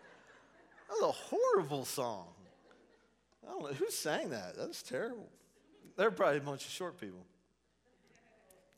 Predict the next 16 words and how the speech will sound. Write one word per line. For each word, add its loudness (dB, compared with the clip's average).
I -6
don't -6
know. -18
Maybe -8
they -8
were -8
tall. -8
Maybe -10
they're -8
giants. -14
I'd 4
rather 8
talk 6
about 6
his -2
occupation. 0